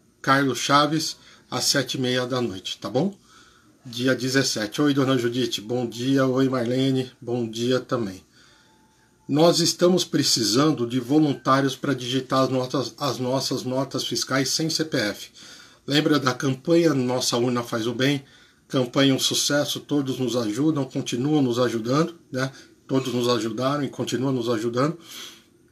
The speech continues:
Porém, devido à quantidade, a gente precisa o quê? De digitador.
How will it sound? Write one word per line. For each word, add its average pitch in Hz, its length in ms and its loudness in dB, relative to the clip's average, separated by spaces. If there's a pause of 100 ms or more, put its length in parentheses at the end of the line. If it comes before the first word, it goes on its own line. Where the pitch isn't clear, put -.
(120)
Porém, 151 480 6 (960)
devido 131 480 4
à - 60 -2
quantidade, 131 800 2 (400)
a 131 100 -4
gente 135 240 0
precisa 131 460 -2
o 123 40 0
quê? 139 160 -2
De 131 100 -6
digitador. 127 680 -4